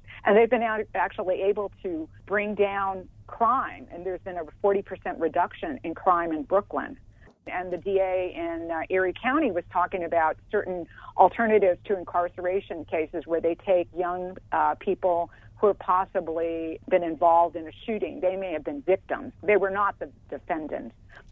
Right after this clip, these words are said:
the person who was arrested for the gun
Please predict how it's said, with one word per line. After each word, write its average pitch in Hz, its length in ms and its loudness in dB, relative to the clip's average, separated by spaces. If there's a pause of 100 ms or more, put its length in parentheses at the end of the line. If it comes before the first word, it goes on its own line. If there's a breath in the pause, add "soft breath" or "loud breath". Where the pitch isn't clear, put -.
(220)
the 170 60 6
person 160 500 4
who 165 140 0
was 151 120 0
arrested 147 500 0 (380)
for 139 420 -2
the 151 80 -2
gun 143 480 -2